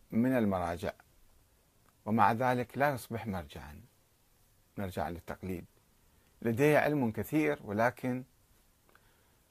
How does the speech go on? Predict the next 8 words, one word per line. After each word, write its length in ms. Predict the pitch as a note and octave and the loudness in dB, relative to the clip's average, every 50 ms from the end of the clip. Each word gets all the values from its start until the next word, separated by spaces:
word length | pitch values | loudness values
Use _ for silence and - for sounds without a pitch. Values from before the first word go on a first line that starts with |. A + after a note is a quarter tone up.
| _ _ _ _ _ - | _ _ _ _ _ -6
آه، 120 | - G#2+ G#2 | -4 -4 -2
هناك 360 | G#2 A#2 B2 A#2+ A#2 - - | -2 0 0 -2 -2 -4 -4
أسرار 520 | - G2+ - - A2+ B2 B2+ A#2+ F#2+ - - - - - - | -6 -6 -4 -2 2 4 6 6 4 4 0 -8 -20 -14 -10
وراء 320 | - F#2 F#2 F#2 E2+ - | -8 -6 -6 -6 -6 -6
ذلك، 540 | - G2 F2+ F2 E2+ E2 - _ - - - _ _ _ _ _ _ _ _ - _ _ _ _ - | -6 -6 -4 -4 -6 -8 -10 _ -20 -20 -20 _ _ _ _ _ _ _ _ -20 _ _ _ _ -4
هناك 320 | G2+ G#2 G#2+ A2+ A2 - - | -2 0 0 0 -2 -4 -6
أسرار 460 | - G2+ - - A2 B2+ B2+ C3 A#2+ | -8 -8 -6 -2 2 2 2 2 2
في 440 | - - - C3 C3 C3 C3 C3+ | -2 -4 -2 -2 -2 -2 -4 -6